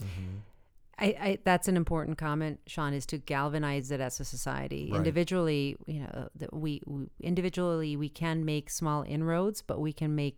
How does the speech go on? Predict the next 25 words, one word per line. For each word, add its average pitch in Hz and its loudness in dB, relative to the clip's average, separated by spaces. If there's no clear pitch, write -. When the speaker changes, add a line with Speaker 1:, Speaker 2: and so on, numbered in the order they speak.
Speaker 2:
tidal 165 -2
wave 139 -2
changes 156 -4
if - -4
we 147 0
do 143 0
it 139 -2
together. 139 -2
And 170 2
I'm, 190 2
again, 139 -2
always 156 2
looking 160 0
at 151 -4
the - -4
glass 143 -2
half 143 -6
full. 175 2
I'm 165 2
the 180 2
kind 170 0
of 156 -2
person 156 -2
that 139 -2
says, 139 -4